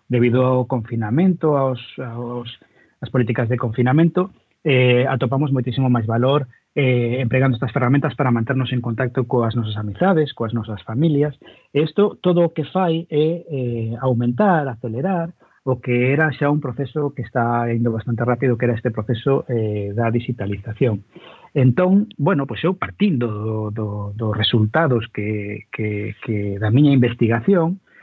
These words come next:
o que, o que, o que vexo é que a digitalización é un fenómeno político e, por tan-, e que é un po-, un fenómeno dual, é dicir, pode ter,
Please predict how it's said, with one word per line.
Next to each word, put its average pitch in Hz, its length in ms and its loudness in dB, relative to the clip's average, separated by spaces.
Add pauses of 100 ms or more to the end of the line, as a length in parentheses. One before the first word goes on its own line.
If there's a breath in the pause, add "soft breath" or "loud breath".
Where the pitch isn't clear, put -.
(140 soft breath)
o - 260 -6
que, 117 800 0
o 117 160 -6
que, 110 640 0
o 117 80 2
que 120 160 2
vexo 131 480 0 (280)
é 131 200 2
que 107 280 -4 (160)
a 135 80 -2
digitalización 113 600 0
é 107 80 -2
un 95 60 -10
fenómeno 110 340 -4
político 180 640 -2 (380 soft breath)
e, 185 100 2
por 180 160 0
tan-, 160 240 0
e 147 60 -6
que 190 100 2
é 175 40 4
un 170 80 4
po-, 180 160 -2
un 180 120 2
fenómeno 151 400 0
dual, 113 400 -2
é - 120 -14
dicir, 110 240 -10
pode 135 320 0
ter, 139 360 -2